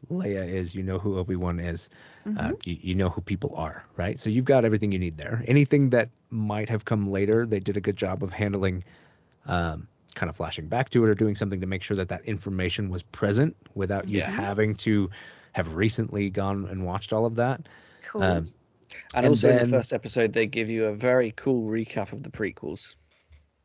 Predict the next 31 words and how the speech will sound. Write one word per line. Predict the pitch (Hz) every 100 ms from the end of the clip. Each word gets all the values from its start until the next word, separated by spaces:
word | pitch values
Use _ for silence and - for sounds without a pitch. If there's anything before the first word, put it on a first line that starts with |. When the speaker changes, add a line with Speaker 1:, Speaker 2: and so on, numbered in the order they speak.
| -
Speaker 1:
Yes, | 151 - - - - _
they | - 123
did. | 113 139 143 90 -
Speaker 3:
Which | - -
Speaker 1:
So | 123
they, |
Speaker 3:
catches | 135 120 117
Speaker 1:
so | 127
Speaker 3:
you |
Speaker 1:
you're | 117
all |
Speaker 3:
up | 135
on | - 120
Speaker 1:
caught |
up. | -
Speaker 3:
everything | 101 110
that | 104 95
comes | 101 95
before. | - - - - 69 _ _ _ - - _ _ _ -
Speaker 1:
Yep. | 113 _ _ _ _ _ - - -
The, | 190 120 113 110
Speaker 2:
Okay. | 104 _ _ _ _ _ _ -
Speaker 1:
the | 117
way, | 104 104 123 135 139 143 147 _ _ _ _ _ _ _ _ _ _ - - -
obviously, | 110 127 120 127 120
I'm | 110 107 -
really | 131 113
excited | 101 113 104
about | 101 98
the | 101
way | 95 98 92 90